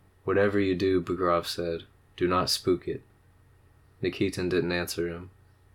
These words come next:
He wormed over the ice for twenty meters. He stopped and pressed his cheek to the rifle stock.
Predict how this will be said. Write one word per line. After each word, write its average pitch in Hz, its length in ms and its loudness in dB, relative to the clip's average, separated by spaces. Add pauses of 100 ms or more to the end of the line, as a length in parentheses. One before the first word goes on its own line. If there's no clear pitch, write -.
(100)
He - 80 0
wormed 95 320 2
over 92 220 2
the 90 160 4
ice 90 200 0
for - 140 -4
twenty 87 320 -4
meters. 87 560 -6 (500)
He 101 60 -4
stopped 98 400 0
and 92 140 -2
pressed - 280 -2
his 92 120 -4
cheek - 340 -2
to 95 120 -2
the 87 100 -2
rifle 87 360 0
stock. - 520 -6